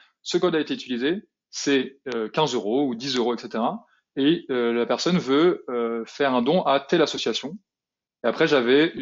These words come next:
toutes les, toutes les, enfin, toutes les informations de la personne. Et donc, fallait que je fasse, j'avais fait en sorte de prendre que des associations qui avaient un portail de dons en ligne,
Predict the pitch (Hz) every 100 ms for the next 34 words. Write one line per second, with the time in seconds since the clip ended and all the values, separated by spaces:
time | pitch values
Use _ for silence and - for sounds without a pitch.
0 | 113 - - 131 120 117 _ _ _ -
1 | - 131 120 123 113 - 127 117 120 -
2 | 143 120 110 143 170 120 _ 131 113 117
3 | 127 135 131 117 139 - - 131 127 127
4 | 143 147 165 143 - 143 151 170 151 -
5 | 143 135 151 - 131 123 127 113 151 -
6 | 147 131 127 139 131 120 175 165